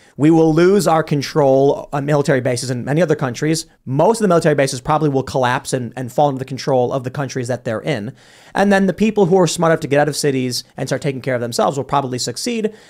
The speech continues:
And then we'll see a new generation of people in the United States building up,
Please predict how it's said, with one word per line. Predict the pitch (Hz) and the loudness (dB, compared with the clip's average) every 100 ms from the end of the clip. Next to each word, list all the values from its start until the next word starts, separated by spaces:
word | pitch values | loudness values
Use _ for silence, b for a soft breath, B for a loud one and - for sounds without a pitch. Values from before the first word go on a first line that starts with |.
| B | B
And | - | -2
then | 240 226 | 0 2
we'll | 214 | 0
see | - 190 | 2 2
a | 175 | 2
new | 160 170 170 156 | 4 4 4 2
generation | 143 156 143 139 131 147 | 0 0 2 2 0 -2
of | 131 | -2
people | 147 139 | -4 -4
in | |
the | 135 | -2
United | 127 | -4
States | - 135 123 - | -2 -2 -2 -4
building | 127 143 131 120 | -2 -2 -2 -4
up, | 120 120 _ | -4 -6 _